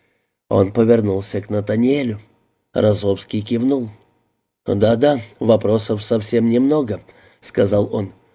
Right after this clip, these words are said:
«Вы готовы на них ответить?» Вдова кивнула.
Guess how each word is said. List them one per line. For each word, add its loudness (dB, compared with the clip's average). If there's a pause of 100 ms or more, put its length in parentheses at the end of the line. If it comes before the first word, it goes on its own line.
(220)
«Вы 4
готовы 6
на 2
них -4
ответить?» -4 (640)
Вдова 2
кивнула. -2